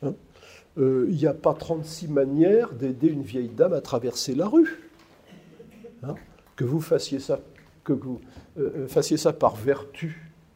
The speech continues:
ou pour obéir à un commandement, bon, bah, vous la faites traverser. Ou que vous la, que vous la, la fassiez traverser, euh,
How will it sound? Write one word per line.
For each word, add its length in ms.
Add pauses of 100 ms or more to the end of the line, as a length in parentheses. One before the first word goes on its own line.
(600)
ou 120
pour 240
obéir 340
à 40
un 40
commandement, 640 (760)
bon, 140
bah, 160
vous 140
la 100
faites 200
traverser. 540 (1200)
Ou 80
que 140
vous 180
la, 140
que 240
vous 160
la, 140
la 240
fassiez 300
traverser, 600 (420)
euh, 80